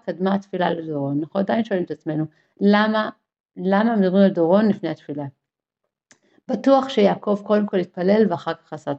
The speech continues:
אה, הביא דורון, אז למה אתה אומר שהתקין את שלושה דברים ו-, והתפילה מופיעה אחר כך? והביאור בזה, אף על פי שבנוגע לפועל שלח יעקב את הדורון לאחר שהתפלל, "הרי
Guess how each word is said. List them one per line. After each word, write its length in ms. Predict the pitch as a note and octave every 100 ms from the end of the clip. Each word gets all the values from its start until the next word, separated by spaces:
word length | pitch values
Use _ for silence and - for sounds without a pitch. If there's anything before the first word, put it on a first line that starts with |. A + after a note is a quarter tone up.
| -
אה, 300 | - D#3+ D3+ D#3 _ _ _ -
הביא 220 | F3+ F3+
דורון, 340 | E3+ D#3+ D3 D3
אז 160 | D3+
למה 200 | E3 F#3+
אתה 160 | G3+ -
אומר 220 | F3+ F3
שהתקין 400 | E3+ F3 - F#3
את 80 | F#3
שלושה 360 | E3+ - - E3+
דברים 380 | F3 G#3 A#3+ F#3+
ו-, 180 | F#3 F#3 - _ _ _
והתפילה 420 | F3 E3+ - E3
מופיעה 320 | E3+ E3 E3 D#3
אחר 260 | D3+ D#3
כך? 260 | D3+ C#3+ - _ _ _ _ _
והביאור 880 | D#3+ F#3 F#3 F3+ G3 - A#3+ C4 A#3
בזה, 400 | F3+ D#3+ D3+ C#3 C3+ _ _ _ _ _ _ -
אף 260 | A#3+ B3+ C4+
על 120 | B3+ B3+
פי 120 | A3+
שבנוגע 500 | G3+ G#3 F#3+ E3+ F#3
לפועל 460 | G3 F#3+ - F3+ D#3
שלח 280 | - F3+ F#3
יעקב 240 | F#3 -
את 120 | F3 F3
הדורון 360 | E3+ E3+ F3+
לאחר 580 | F#3+ G3+ F#3+ - D#3 C3+
שהתפלל, 640 | C3 C3+ B2+ - B2+ C3 D3+
"הרי 200 | D#3 D#3